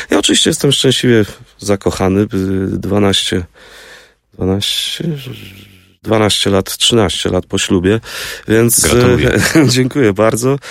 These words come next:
Speaker 1: Jak widzę, ty też, e,
Speaker 2: Tak,
Speaker 1: po obrączce.
Speaker 2: niecałe rok.
Speaker 1: <laughs> A, no,
Speaker 2: <laughs>
Speaker 1: tak, więc,
Speaker 2: Świeżakiem jestem.
Speaker 1: więc ta miłość, e, jest. E, ja lubię właściwie opowiadać o,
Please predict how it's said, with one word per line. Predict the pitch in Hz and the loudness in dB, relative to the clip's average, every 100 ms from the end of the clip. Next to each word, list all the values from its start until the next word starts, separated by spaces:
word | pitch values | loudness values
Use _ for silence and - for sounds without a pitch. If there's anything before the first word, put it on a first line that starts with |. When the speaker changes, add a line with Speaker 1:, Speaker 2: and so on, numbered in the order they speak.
| - - | -10 -4
Speaker 1:
Jak | 247 | 0
widzę, | 190 143 | 2 2
ty | 120 - | 2 0
też, | 123 139 - 120 | 2 2 -2 -2
e, | 110 | 0
Speaker 2:
Tak, | 101 - - | 0 0 2
Speaker 1:
po | 127 | 2
obrączce. | 117 123 113 | 4 2 2
Speaker 2:
niecałe | 147 117 | 2 2
rok. | 113 117 123 | 0 0 0
Speaker 1:
<laughs> | 143 | 2
A, | 160 107 104 | 2 2 2
no, | 113 - 123 - 127 - | 2 0 0 -2 -4 -4
Speaker 2:
<laughs> | - - - | -8 -8 -8
Speaker 1:
tak, | - 95 - | -2 -2 -2
więc, | - 127 | -2 2
Speaker 2:
Świeżakiem | 135 123 104 107 87 | 2 2 0 0 2
jestem. | 123 | 4
Speaker 1:
więc | 127 127 - | 4 2 2
ta | 139 | 2
miłość, | 135 131 131 127 - - 120 | 4 4 4 2 0 -2 0
e, | 123 120 123 120 - - - | 0 2 0 -2 -4 -4 -2
jest. | 131 - - - | 0 0 -4 -6
E, | - 107 - - - - - | -2 -2 -2 -4 -8 -14 -6
ja | 143 | 0
lubię | 170 151 147 - - _ _ _ _ _ _ _ _ _ _ _ _ _ _ _ 95 | 0 2 0 -2 -18 _ _ _ _ _ _ _ _ _ _ _ _ _ _ _ -4
właściwie | 98 - - 113 113 107 101 - - - - | -2 -2 -2 0 2 0 -2 -14 -20 -20 -6
opowiadać | 107 113 117 127 123 - - | -2 0 2 4 2 0 -2
o, | 95 110 110 | 0 2 2